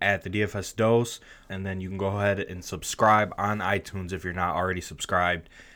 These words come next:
at the D F S Dose. I mean, if you're probably listening to this right now, it's most likely on either, uh, SoundCloud or iTunes. So you just hit that subscribe button. It's right next to the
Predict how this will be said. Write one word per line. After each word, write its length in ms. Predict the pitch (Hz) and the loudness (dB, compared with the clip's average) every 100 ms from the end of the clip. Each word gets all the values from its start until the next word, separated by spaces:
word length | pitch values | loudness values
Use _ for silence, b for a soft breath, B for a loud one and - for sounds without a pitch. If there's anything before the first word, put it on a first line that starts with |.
| B B | B B
at 260 | 113 110 - | 0 0 0
the 40 | |
D 160 | 92 98 | -6 -6
F 140 | 92 | -6
S 180 | 95 87 | -6 -6
Dose. 380 | - 90 87 - | -4 -4 -4 -8
I 120 | 85 | -8
mean, 200 | 87 90 | -8 -8
if 160 | 87 - | -8 -4
you're 80 | 104 | -4
probably 380 | - 135 123 104 | 2 4 4 0
listening 300 | 104 107 101 | -4 -6 -4
to 100 | 107 | 0
this 260 | 107 - | 0 0
right 160 | 98 95 | -2 -2
now, 240 | 95 98 | -2 -2
it's 260 | 95 - - | -6 -10 -8
most 240 | 95 98 101 | -4 -2 -2
likely 320 | 92 92 90 | -4 -4 -2
on 180 | 90 85 | -4 -6
either, 500 | 87 87 85 82 - - | -6 -4 -6 -8 -12 -8
uh, 140 | 73 | -8
SoundCloud 680 | - 87 87 85 87 85 80 | -4 -4 -4 -4 -4 -4 -4
or 80 | 71 | -4
iTunes. 760 | 80 80 - 85 85 85 - B B B B B B | -4 -4 -10 -10 -10 -12 -14 B B B B B B
So 480 | - - 156 143 135 - | -6 6 10 10 8 4
you 100 | 117 | -2
just 160 | 107 | 0
hit 140 | 113 98 | 0 2
that 160 | 101 | 0
subscribe 480 | - 90 - 92 90 | -2 -6 0 0 0
button. 220 | 90 90 | -2 -4
It's 220 | 90 - 85 | -8 -10 -6
right 320 | 90 92 85 | -2 -2 -2
next 360 | 95 95 - | -6 -6 -6
to 120 | 101 90 | -6 -4
the 360 | 85 82 82 | -4 -4 -6